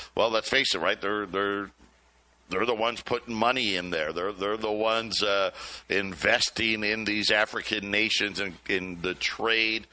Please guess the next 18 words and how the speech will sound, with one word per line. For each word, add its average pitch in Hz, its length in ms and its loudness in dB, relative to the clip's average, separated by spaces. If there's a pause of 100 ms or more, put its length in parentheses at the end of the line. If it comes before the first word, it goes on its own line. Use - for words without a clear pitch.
(440)
It's 104 260 -4
all 151 260 2
having 113 440 0
an 85 160 -4
effect. - 580 -4 (840)
Right? 80 140 -10 (160)
It's, - 240 -2 (100)
I 156 100 4
don't 254 120 -2
think 208 220 -4
it's - 160 -2 (100)
any 139 300 2 (100)
one 101 400 0 (100)
thing. - 180 -8 (1300)
Obviously, 151 920 4
the 113 180 -2
amount 120 480 0
of 123 160 -2